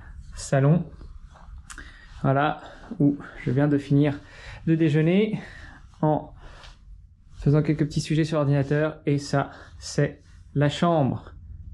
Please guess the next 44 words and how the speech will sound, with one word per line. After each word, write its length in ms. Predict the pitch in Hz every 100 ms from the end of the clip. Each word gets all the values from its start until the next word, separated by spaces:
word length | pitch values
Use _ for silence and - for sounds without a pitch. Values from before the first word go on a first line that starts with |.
| - -
Eh, 200 | 135 139 - - - - - - - - - - - -
je 160 | -
suis 140 | 143 147
pas 120 | 156
reçu 280 | 151 147 165
comme 160 | 160
un 80 | 160
prince, 400 | 156 175 180 - -
sérieusement. 580 | - 156 147 156 160 - - -
Ça, 180 | - 143
c'est 200 | - 131
que 120 | 135
du 140 | 123
bonheur. 420 | 120 123 120 - - - - -
Merci, 480 | 135 - - 202 -
l'hôtel 420 | 147 147 196 196 -
Le 120 | 165
Rempart 480 | 165 143 170 214 165
de 280 | 156 214 -
Tournu. 360 | 175 156 147 - - - -
Euh, 260 | 156 147 147
accessoirement, 560 | 156 151 180 170 160 -
si 200 | - 165
vous 60 | 151
voulez 140 | 147
venir 160 | 147 147
faire 140 | 170
un 80 | 156
petit 120 | 147
tour, 260 | - 156 160
eh 80 | 143
ben, 240 | 135 135 -
ici, 220 | - 151
il 20 |
y 60 | 139
a 20 |
les 100 | 131
bords 160 | 127 143
de 80 | 131
Saône 300 | - 135 135
qui 100 | -
sont 160 | 131
bien 220 | 123 147
sympas 380 | 156 131 131 135